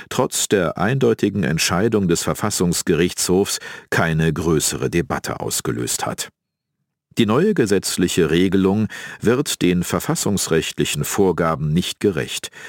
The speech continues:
und schränkt die Möglichkeiten eines frei verantwortlichen Suizids durch ihren ausufernden Bürokratismus zu sehr ein.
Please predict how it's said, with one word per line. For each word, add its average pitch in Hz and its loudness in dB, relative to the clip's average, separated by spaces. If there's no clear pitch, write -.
und 67 -2
schränkt 92 2
die 82 4
Möglichkeiten 90 2
eines 82 0
frei 92 -2
verantwortlichen 80 -2
Suizids 76 -2
durch 69 0
ihren 71 -2
ausufernden 85 0
Bürokratismus 76 0
zu 85 0
sehr 69 -2
ein. 64 -6